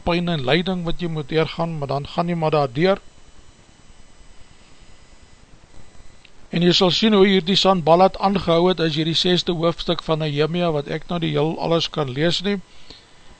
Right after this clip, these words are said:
Hier so staan byvoorbeeld, "En nog vier keer het hulle op dieselfde manier na my gestuur, en ek het hulle op dieselfde manier geantwoord.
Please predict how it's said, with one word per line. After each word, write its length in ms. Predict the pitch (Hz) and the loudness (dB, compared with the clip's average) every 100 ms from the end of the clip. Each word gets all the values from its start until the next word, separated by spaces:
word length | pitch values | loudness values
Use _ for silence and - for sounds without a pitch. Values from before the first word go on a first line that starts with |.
| - - - - - - - - - - - | -20 -20 -16 -16 -18 -20 -20 -16 -14 -14 -2
Hier 180 | 156 170 | 2 4
so 140 | 185 | 2
staan 320 | - 190 196 | 4 4 6
byvoorbeeld, 560 | 190 165 180 180 185 - | 2 0 0 2 0 -2
"En 420 | 170 180 185 180 | -2 2 4 4
nog 360 | 185 180 - - | 4 4 0 -8
vier 420 | - 247 277 240 - | 0 4 4 4 0
keer 300 | 233 165 151 | 2 2 2
het 200 | 175 - | -2 0
hulle 240 | 175 185 | 2 2
op 140 | 170 160 | 0 -2
dieselfde 580 | 160 214 226 208 208 | -4 2 2 2 -2
manier 420 | 226 220 190 202 185 | -2 0 0 0 0
na 100 | 185 | 0
my 180 | 165 165 | 0 -2
gestuur, 600 | 156 - - 185 165 123 - - - - - - - - | -2 -6 0 2 2 -2 -12 -20 -20 -20 -20 -20 -20 -12
en 220 | 170 180 | -2 0
ek 200 | 170 175 | 2 2
het 140 | 196 156 | 2 0
hulle 160 | 170 | 0
op 200 | 190 170 | 0 -2
dieselfde 420 | 160 165 180 170 170 | -2 -2 0 0 0
manier 460 | 165 147 160 156 | 0 -2 -2 -2
geantwoord. 720 | - - - 156 - 180 156 | -4 -10 -8 -8 0 2 2